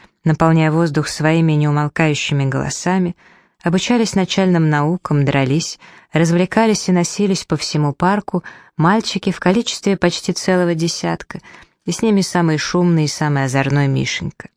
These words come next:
И только по окончании шумного дня приезжавшие из опалихи Марья Акимовна и бабушка отдыхали, засиживаясь вдвоём далеко за полночь в опустевшей безмолвной столовой,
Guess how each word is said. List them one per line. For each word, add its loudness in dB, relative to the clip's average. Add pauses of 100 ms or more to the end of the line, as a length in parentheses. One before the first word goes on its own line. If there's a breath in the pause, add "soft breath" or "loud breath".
(2750)
И -2
только 0
по 2
окончании 2
шумного 0
дня 2
приезжавшие -2
из -2
опалихи -2
Марья 2
Акимовна 0 (340 loud breath)
и -2
бабушка 0
отдыхали, -4 (440 soft breath)
засиживаясь 2
вдвоём 2
далеко 0
за 0
полночь 0 (320 loud breath)
в 0
опустевшей 0
безмолвной 0
столовой, -2